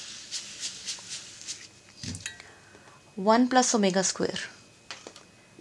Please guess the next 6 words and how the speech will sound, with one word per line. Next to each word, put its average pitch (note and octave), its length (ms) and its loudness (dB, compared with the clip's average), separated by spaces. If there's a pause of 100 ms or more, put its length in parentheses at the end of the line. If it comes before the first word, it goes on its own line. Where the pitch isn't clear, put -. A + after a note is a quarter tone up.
(440)
वन G#3 220 8
plus A3 380 6 (120)
omega F3+ 380 4
square, - 320 -4 (380)
ये G3 160 4
वन F#3+ 300 6